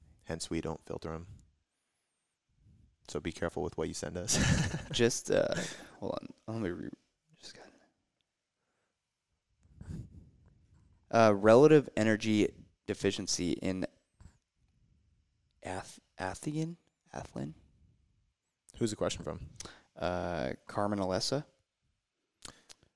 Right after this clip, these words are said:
Speaker 1: She is from, I think English is her secondary language. Uh,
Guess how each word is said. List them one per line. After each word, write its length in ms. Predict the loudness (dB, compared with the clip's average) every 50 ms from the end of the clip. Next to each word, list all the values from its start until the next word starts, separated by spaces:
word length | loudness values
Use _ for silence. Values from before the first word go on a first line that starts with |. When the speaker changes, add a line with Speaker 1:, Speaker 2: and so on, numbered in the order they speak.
| _ _ _ _ _ _ _ _ _ _ _ _ _ _ _ _
Speaker 1:
She 400 | -10 -8 -6 -2 -2 -2 -2 0
is 500 | 2 2 4 4 4 4 2 0 -2 -6
from, 680 | -10 -12 -10 -2 -2 0 0 0 0 -2 -2 -4 -6 -8 -12 -16 -18 -14 _
I 20 | -8
think 260 | -8 -8 -8 -8 -12 -12
English 300 | -10 -6 -4 -4 -4 -4
is 120 | -6 -6 -4
her 360 | -2 -2 0 0 -2 -4 -4 -6
secondary 540 | -10 -6 -6 -6 -6 -6 -4 -4 -2 -2
language. 460 | -2 -2 -4 -4 -4 -4 -4 -6 -8 -16 -20 -20 _ _ _ _ _ _ _ _ _ _ _ _ _ _ _ _ _ _ _ _ _ _ _ _
Uh, 240 | 2 4 4 4